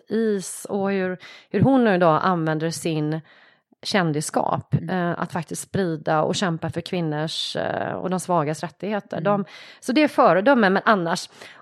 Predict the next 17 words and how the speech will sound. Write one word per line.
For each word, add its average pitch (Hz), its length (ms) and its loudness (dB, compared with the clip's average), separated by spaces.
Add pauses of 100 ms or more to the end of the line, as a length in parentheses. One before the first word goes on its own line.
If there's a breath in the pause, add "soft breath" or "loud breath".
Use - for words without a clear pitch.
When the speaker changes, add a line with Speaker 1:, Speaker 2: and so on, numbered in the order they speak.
Speaker 1:
om 220 80 2
jag 214 100 4
tittar 202 160 0
på 202 80 -2
kvinnor 185 500 2
så 214 120 -2
måste 202 240 0
jag 165 100 2
säga 156 280 4
Madeleine 160 340 0 (140)
Albright, 196 600 -2
Speaker 2:
Mm. 156 200 -2
Speaker 1:
en 190 100 0
jättehäftig 185 500 -4
Speaker 2:
Mm. 170 140 0
Speaker 1:
kvinna. 185 280 2
Speaker 2:
Mm. 165 520 -4